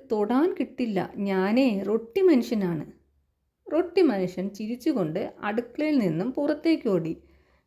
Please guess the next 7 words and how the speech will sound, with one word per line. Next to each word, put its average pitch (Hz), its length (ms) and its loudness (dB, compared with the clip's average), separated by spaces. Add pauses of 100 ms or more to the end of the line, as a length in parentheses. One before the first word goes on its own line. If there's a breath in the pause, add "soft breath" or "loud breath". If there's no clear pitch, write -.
ശബ്ദം 254 580 2
കേട്ട് 220 480 -2
കോഴികൾക്ക് 240 920 0
തീറ്റ 262 260 -2
കൊടുക്കുകയായിരുന്ന 277 720 0
അമ്മ 180 260 -2
ഓടിയെത്തി. 262 840 4